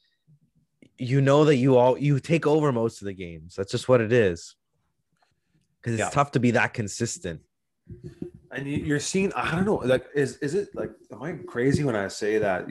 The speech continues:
Speaker 2: I'm seeing less consistency, um,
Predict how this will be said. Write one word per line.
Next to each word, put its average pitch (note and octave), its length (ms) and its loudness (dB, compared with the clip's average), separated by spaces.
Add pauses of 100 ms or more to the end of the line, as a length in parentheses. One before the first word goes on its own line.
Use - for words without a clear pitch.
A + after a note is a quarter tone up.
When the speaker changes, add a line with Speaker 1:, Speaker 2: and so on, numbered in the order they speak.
(160)
Speaker 2:
I'm G2+ 180 -6
seeing D#3+ 300 2
less A#2 280 2
consistency, A2 1000 -4 (1160)
um, E2+ 560 -2